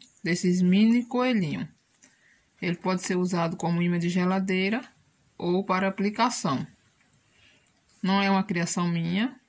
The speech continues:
eu fiz através de uma foto que eu vi lá no Pinterest. Porém, lá ele não tem essa boquinha que eu fiz aqui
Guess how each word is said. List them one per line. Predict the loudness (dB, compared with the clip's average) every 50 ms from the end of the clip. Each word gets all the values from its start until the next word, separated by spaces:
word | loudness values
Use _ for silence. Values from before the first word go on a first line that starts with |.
| _ _ _
eu | -6 -4 -4
fiz | -2 0 0 0
através | 0 -2 -2 -2 -2 0 0 0 0
de | 0
uma | 0 0 0 0
foto | -2 -4 -6 -4 -4 -4 -4 -6 -8 -10 -10 -10 -14 _ _ _ _ _ _ _ _ _ _ -8
que | -6
eu | -4
vi | -2 0 0 0
lá | 0 0
no | 0 0 0
Pinterest. | 0 -2 -4 -2 -2 -2 0 -2 -2 -4 -6 -10 -14 -16 _ -20 -20 _ _ _ _ _ _ _ _ _ _ _ _
Porém, | -4 -2 0 2 2 2 2
lá | 2 2 2 2 2
ele | 2 2
não | 2 2 2 2
tem | 0 0 -2 -2 0 -2 -2 -6 -8 -12 _ _ _ _ _ _ _ _ _
essa | -2 -2 0 0 -2 -2
boquinha | 0 -2 -2 -2 -4 -4 -2 0 0 0 0
que | -2
eu | -4
fiz | -4 -2 -2 -2 0
aqui | 0 -2 -4 -4 -4 -2 -2 0 0 0 -2 -4 -8